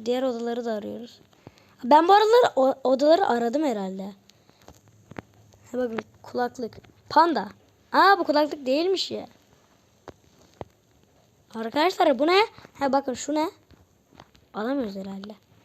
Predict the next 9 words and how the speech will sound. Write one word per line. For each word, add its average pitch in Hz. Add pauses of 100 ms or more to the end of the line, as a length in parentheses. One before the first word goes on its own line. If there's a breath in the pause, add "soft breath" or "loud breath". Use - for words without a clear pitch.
He, 349
bu 339
şey 370
ya. 302 (280 loud breath)
Şurada 277
iki 240
tane 349
toplamışım 247
işte. 208